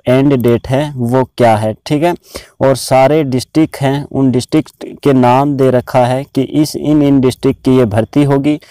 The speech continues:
और स-, किस किस category के लिए ये भर्ती होगी, ये सारी detail इसमें दे रखी है। अब एक दूसरा उदाहरण मैं आपको दे रहा हूँ यहाँ पे, यानी मध्य प्रदेश,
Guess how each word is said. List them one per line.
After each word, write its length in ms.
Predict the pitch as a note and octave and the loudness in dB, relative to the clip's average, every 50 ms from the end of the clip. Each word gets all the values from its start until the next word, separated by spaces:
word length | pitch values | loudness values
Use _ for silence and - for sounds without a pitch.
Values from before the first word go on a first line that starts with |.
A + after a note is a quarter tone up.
| - - - _ _ | -20 -20 -20 _ _
और 200 | - C3+ C3+ C3 | -2 0 0 0
स-, 300 | - - - - - - _ _ - A2+ - _ _ _ | -2 -8 -14 -14 -16 -18 _ _ -20 -20 -20 _ _ _
किस 180 | - - - - | -2 -2 -2 0
किस 220 | - - E4+ - - | 0 0 0 0 -4
category 520 | _ _ - C#3 A#2 C#3+ C#3+ C3+ C#3 D3 | _ _ -2 0 2 0 0 2 0 -2
के 140 | C3+ - C#3+ | 0 0 0
लिए 180 | C#3 C3 C#3 C3+ | 0 2 4 2
ये 80 | C3+ A#2+ | 2 2
भर्ती 300 | G#2 A2 A2 - - C#3+ | 0 -2 -4 -2 -2 -2
होगी, 280 | C3+ B2+ B2 B2+ C#3+ D3+ - - - - _ | 0 0 0 0 -2 -2 -4 -8 -20 -14 _
ये 80 | - C#3 | -4 -4
सारी 380 | C3 - D#3+ D#3 E3 F3+ - - | -2 0 0 2 2 2 2 0
detail 240 | D#3 D#3 D3 D3 C#3 | 0 0 0 0 0
इसमें 260 | C3+ - C3+ C#3 C3 | 0 -2 -2 -2 0
दे 120 | A2 A#2 A2+ | 0 0 0
रखी 260 | A2+ G#2+ - - A2+ | 0 -2 -4 -4 -6
है। 140 | G#2+ G#2 G#2 _ _ _ _ - - _ _ | -4 -4 -6 _ _ _ _ -20 -20 _ _
अब 160 | B2 D#3 C#3+ | -2 0 2
एक 220 | C#3 D3 D#3+ D3 C#3+ | 2 2 2 0 0
दूसरा 360 | B2+ C#3+ D3+ D#3+ - - F3+ | -2 -2 -2 0 2 2 2
उदाहरण 360 | E3+ C#3 B2+ B2+ C3 C#3 C#3 | 2 4 2 2 2 2 0
मैं 120 | C#3+ C#3+ C3+ | 0 2 2
आपको 300 | B2+ B2 _ - C3+ B2+ | 0 0 _ -2 -2 -2
दे 200 | A#2+ A2+ A#2+ A#2+ | 0 0 0 2
रहा 120 | A#2+ B2+ | 2 2
हूँ 160 | C3+ C#3 C#3+ C3+ | 2 2 0 0
यहाँ 220 | A#2 A2 A2 - - | 0 0 -2 0 0
पे, 140 | C3 C#3 D3+ - _ _ _ _ _ _ | 0 0 0 -2 _ _ _ _ _ _
यानी 320 | - A#2+ A#2 A#2+ C3+ D3 C3 - - | -2 0 2 2 2 0 -2 -2 0
मध्य 280 | A#2+ A#2+ A#2+ C#3 C#3+ | 0 2 2 2 0
प्रदेश, 420 | C#3+ C3+ A#2+ G#2 A2 G#2 G2 - | 2 0 0 0 0 -2 -4 -6